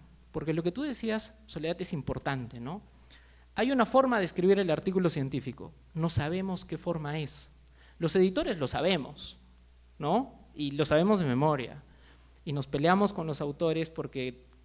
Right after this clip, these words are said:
creemos que deberían saber, pero en realidad no saben, porque cambió la forma de escribir un artículo científico, por lo menos de presentarlo, ¿no? Entonces,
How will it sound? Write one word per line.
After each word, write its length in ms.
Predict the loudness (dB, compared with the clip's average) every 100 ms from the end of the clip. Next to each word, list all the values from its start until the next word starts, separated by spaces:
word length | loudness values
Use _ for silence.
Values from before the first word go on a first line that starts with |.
| _
creemos 480 | -4 -2 0 -2 -2
que 80 | -2
deberían 400 | 0 2 2 0
saber, 320 | -2 0 0
pero 140 | -2 -8
en 60 |
realidad 260 | -8 -8 -8
no 100 | -6
saben, 380 | -6 -4 -6 -8
porque 240 | -10 -8
cambió 500 | -4 -4 -4 -4 -2
la 140 | -2
forma 340 | 0 0 0 -2
de 60 |
escribir 340 | -6 -4 -2 -2
un 120 | -2
artículo 380 | -4 -6 -6 -8
científico, 540 | -8 -10 -8 -8 -4
por 100 | -2
lo 120 | 0
menos 180 | 0 0
de 60 | -2
presentarlo, 880 | -4 -6 -6 -4 -2 -2 -2 -6 -8 -16 -20 -20 _
¿no? 260 | -6 -6 -6 -16 -20 -20 -20 -20 -20 -20 -12
Entonces, 400 | -8 -6 -6